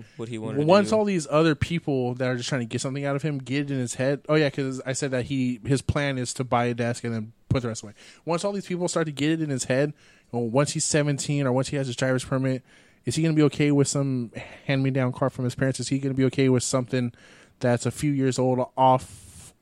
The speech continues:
Speaker 2: off the lot when he knows he has all this money in the fucking bank, you know? It's a real dangerous spot. And if that money was locked away until he's eighteen, or hell, even make him have a first job, like, s-, some kind of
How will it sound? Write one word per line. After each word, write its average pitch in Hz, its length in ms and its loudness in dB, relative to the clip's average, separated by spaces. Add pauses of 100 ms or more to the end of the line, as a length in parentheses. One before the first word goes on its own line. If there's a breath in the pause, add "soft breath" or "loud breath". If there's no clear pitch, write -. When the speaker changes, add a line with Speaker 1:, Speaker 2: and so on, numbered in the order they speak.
Speaker 2:
off 127 200 2
the 131 60 2
lot 127 120 6
when 127 120 0
he 151 120 -2
knows 143 320 4
he 127 440 -4
has 131 220 0
all 123 120 2
this 120 140 -4
money 127 200 0
in 120 80 -2
the 113 60 -6
fucking 117 340 -4
bank, 123 360 -2 (420 loud breath)
you 120 100 -2
know? 127 240 0 (840 soft breath)
It's - 140 0
a 147 40 4
real 175 160 10
dangerous 143 560 4
spot. - 680 -4 (120)
And 135 160 -2
if 123 80 -4
that 170 160 2
money 170 140 4
was 131 200 2
locked 117 600 -6
away 113 500 -2 (640 soft breath)
until 131 440 0
he's 127 260 -4
eighteen, 117 560 -2 (640 soft breath)
or 139 140 2
hell, 151 340 2
even 139 300 2
make 139 200 2
him 135 100 0
have 143 240 0
a 123 60 2
first 131 400 0
job, 117 320 0
like, 143 200 4
s-, - 80 -8
some 156 640 -2
kind 170 360 -2
of 135 320 2